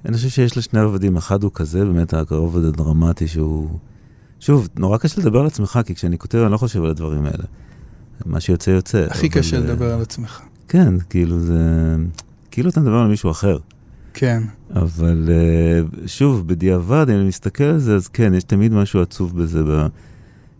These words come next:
Speaker 1: כי אני לא חושב ש-, אני חושב שהיופי של ה-, של הבדיחה היא זה שהיא נוגעת במשהו עצוב,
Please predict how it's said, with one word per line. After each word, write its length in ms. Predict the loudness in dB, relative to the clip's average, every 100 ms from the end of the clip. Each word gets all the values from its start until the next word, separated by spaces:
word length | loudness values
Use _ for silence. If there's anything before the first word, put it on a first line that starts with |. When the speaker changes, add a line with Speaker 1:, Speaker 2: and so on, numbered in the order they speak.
| -10
Speaker 1:
כי 180 | 0 2
אני 160 | 4 4
לא 160 | 2
חושב 400 | 0 -4 0 -2
ש-, 140 | 0 2
אני 800 | 4 4 4 4 2 0 -2 -4 -8 -20 -20 -20 -16
חושב 120 | -10
שהיופי 720 | -4 0 2 4 2 0 -2 -4
של 280 | -6 -2 2
ה-, 280 | 2 4 2 -2
של 220 | -4 -2
הבדיחה 540 | -2 -2 -2 0 2 0
היא 220 | -2 -4
זה 140 | -2 -4
שהיא 560 | -4 -2 -2 -2 0
נוגעת 380 | 0 2 2 2
במשהו 380 | 0 -2 -2 -4
עצוב, 380 | -2 -2 -4